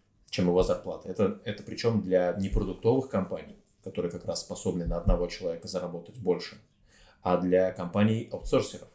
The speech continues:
которые, по сути, продают человеческие часы. И если ты человеку в час платишь на руки там тысяча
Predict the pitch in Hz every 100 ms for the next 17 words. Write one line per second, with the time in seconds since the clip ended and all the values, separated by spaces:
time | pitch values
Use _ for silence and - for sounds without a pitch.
0 | _ _ _ 98 - 85 - - 143 107
1 | 98 92 92 90 - 85 85 - - 90
2 | - - - - _ _ _ _ 101 87
3 | 98 - 101 98 87 - 95 90 - -
4 | - 90 - 95 85 - - - 90 -
5 | - - - - - - - - 78 73